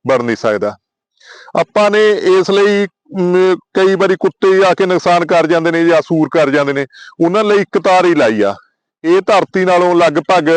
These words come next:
ਇੱਕ ਫੁੱਟ ਦੇ, ਇੱਕ ਫੁੱਟ ਉੱਚੀ ਆ। ਇਸ ਨੂੰ ਕੀ ਆ, ਕਿਸ ਤਰੀਕੇ ਨਾਲ ਲਾਇਆ, ਤਾਰ ਕਿੰਨੀ ਲੱਗਦੀ ਆ,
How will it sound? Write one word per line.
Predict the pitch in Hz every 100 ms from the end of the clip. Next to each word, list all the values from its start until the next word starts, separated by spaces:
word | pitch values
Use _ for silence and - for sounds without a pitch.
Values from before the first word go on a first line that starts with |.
| 170 - _ - _ _ _ _ - - - - _ -
ਇੱਕ | 156 -
ਫੁੱਟ | 175 160
ਦੇ, | 160 160 156 - _ _ _ _ _ _ _ _ _ _ _ _ _ -
ਇੱਕ | 160 180
ਫੁੱਟ | 165 -
ਉੱਚੀ | 190 - 156 - 131
ਆ। | 110 95 _ _ _ _ _ _ _ _ _ _ - - 180 180
ਇਸ | 180
ਨੂੰ | 208 214 202
ਕੀ | 202 190
ਆ, | 190 185
ਕਿਸ | 202 190 -
ਤਰੀਕੇ | 175 151 170
ਨਾਲ | 165 160
ਲਾਇਆ, | 156 147 151
ਤਾਰ | - 175 175
ਕਿੰਨੀ | 170 165 151
ਲੱਗਦੀ | 151 139 135 139
ਆ, | 135